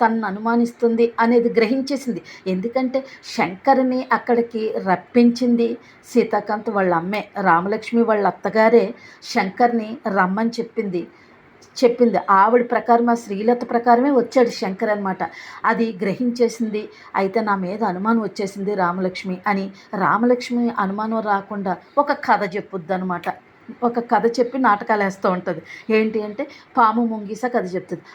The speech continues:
"అమ్మ రామలక్ష్మి, ఒక ఇల్లాలు ఉంది, ఆ ఇల్లాలు ఒక పిల్లని తీసుకొచ్చి, ఆ, ఆ, ఆ ఇల్లాలకి పిల్లతో పాటు ఒక ముంగీసను కూడా పెంచుతుంది. తను ఉయ్యాల్లో వేసి, ఆ, ఆ ఇల్లాలు తన పిల్లని ఉయ్యాల్లో వేసి జాగ్రత్తగా చూడు"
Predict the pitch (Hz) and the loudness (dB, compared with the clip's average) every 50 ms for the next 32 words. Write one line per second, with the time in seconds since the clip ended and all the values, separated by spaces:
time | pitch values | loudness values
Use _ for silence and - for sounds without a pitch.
0 | - 214 208 202 214 214 214 196 180 180 185 185 196 190 - - 233 233 233 226 | -4 -4 -2 -2 -2 -2 0 2 2 2 2 0 -4 -4 -6 -8 -8 -4 -2 -2
1 | 220 - 226 196 185 175 180 208 202 202 208 180 170 170 175 - - - - - | -2 0 -2 -2 -2 0 2 4 4 4 2 0 -4 -8 -10 -10 -12 -14 -6 -4
2 | 208 214 220 208 196 202 208 226 240 240 233 233 233 226 - 202 180 175 202 226 | -2 -2 -2 -2 -4 -4 -2 -2 0 0 -2 -2 -6 -6 -6 -4 -4 -4 -2 -4
3 | 233 233 226 196 190 - - 220 185 - - 277 277 - - _ - - - - | -4 -6 -6 -8 -10 -8 -8 -10 -10 -8 -8 -8 -8 -8 -10 _ -20 -20 -12 -8
4 | 226 214 208 208 202 - 196 208 214 208 208 - 220 214 208 208 208 208 202 - | -6 -4 -2 -2 0 2 4 4 4 2 0 0 2 2 4 4 2 2 0 2
5 | - 202 202 208 208 202 196 202 226 254 262 262 254 233 - 214 185 202 - 247 | 2 4 4 2 2 2 2 4 4 4 4 2 -2 -2 -2 -2 -2 -2 -2 -2
6 | 233 233 240 220 214 220 269 262 269 233 208 208 196 190 233 247 240 247 233 233 | -2 0 0 -2 -2 -2 -4 -2 -2 -2 -2 -4 -4 -4 -4 -4 -2 -2 -2 -2
7 | 233 233 220 233 233 - 214 175 165 - - 190 175 170 - - - - - - | -2 -2 -2 0 0 0 -2 -2 -4 -8 -10 -10 -10 -10 -12 -16 -20 -20 -20 -6
8 | _ - 240 233 226 220 226 226 - 240 202 185 226 233 233 240 240 240 233 214 | _ 0 2 2 2 0 -4 -4 -2 -2 2 4 6 6 6 6 4 4 2 0
9 | 202 208 202 - - 277 277 - - - - - - - - 208 208 202 208 208 | -2 -4 -6 -6 -6 -6 -6 -8 -10 -20 -20 -14 -4 0 2 4 6 6 6 4
10 | - 220 214 214 202 202 202 233 247 254 240 226 233 - 226 208 214 196 - 202 | 4 2 0 0 0 0 0 2 2 2 0 0 0 0 -2 -2 -2 -4 -4 -2
11 | 185 208 226 233 226 214 - - 226 190 180 208 214 220 220 220 220 208 190 190 | -2 0 0 0 0 -2 -2 -4 -4 -2 -2 0 0 0 0 0 0 -2 -4 -4
12 | 190 - - 269 269 - - - - 175 151 208 180 185 190 226 226 - 240 233 | -6 -8 -10 -10 -10 -14 -18 -16 -10 -4 0 0 0 0 0 -2 -4 -4 -2 -2
13 | 240 233 233 - 240 214 214 220 240 | -2 -2 -2 -4 -6 -6 -2 -2 -2